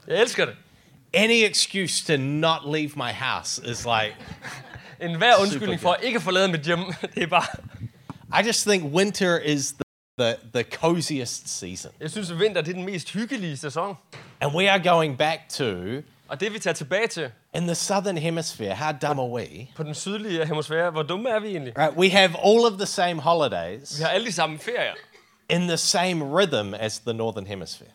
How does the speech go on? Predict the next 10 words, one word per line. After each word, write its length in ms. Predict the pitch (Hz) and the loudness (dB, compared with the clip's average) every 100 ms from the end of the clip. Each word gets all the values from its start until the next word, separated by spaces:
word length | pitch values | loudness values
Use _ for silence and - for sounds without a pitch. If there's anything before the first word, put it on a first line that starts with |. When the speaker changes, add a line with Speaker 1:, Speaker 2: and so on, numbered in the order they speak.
| - | -14
Speaker 1:
I 80 | 143 - | -14 -12
samme 300 | - 175 202 | -2 -2 0
rytme, 400 | 170 294 160 123 | -4 -8 -8 -12
som 220 | - 147 | -10 -10
I 80 | 156 | -8
har 260 | 156 151 | -6 -6
i 60 | 135 135 | -8 -8
den 200 | 147 160 | -6 0
nordlige 340 | 220 247 160 143 - - 160 | 0 0 -4 -10 -14 -16 -12
hemisfære. 380 | 147 131 127 | -12 -10 -12